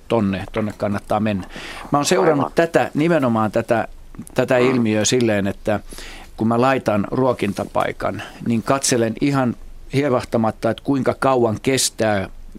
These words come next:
Speaker 1: ja miltä suunnalta ensimmäinen lintu siihen tulee ja mikä se laji on. Ja sitä kautta niin kuin päivän mittaan huomaa, että, että se tahti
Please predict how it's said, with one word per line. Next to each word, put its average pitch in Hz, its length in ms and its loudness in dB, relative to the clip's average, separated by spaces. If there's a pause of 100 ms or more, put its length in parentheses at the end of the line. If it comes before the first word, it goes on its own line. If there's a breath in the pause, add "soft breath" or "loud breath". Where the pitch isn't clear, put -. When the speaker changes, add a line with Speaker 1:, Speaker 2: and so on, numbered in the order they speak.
(140)
Speaker 1:
ja 120 140 2
miltä 127 320 0
suunnalta 113 560 2
ensimmäinen 104 720 2 (100)
lintu 117 300 0
siihen 98 360 -2
tulee 107 320 2
ja 95 100 -2
mikä 98 240 -2
se 101 120 -2
laji 104 420 0
on. 90 300 -4 (560 loud breath)
Ja 113 60 2
sitä 156 280 2
kautta 110 360 0
niin 110 140 2
kuin 101 180 -2
päivän 123 300 2
mittaan 101 440 -2
huomaa, 104 500 2
että, 101 320 -4 (600 loud breath)
että - 180 0
se 120 80 4
tahti 135 540 -2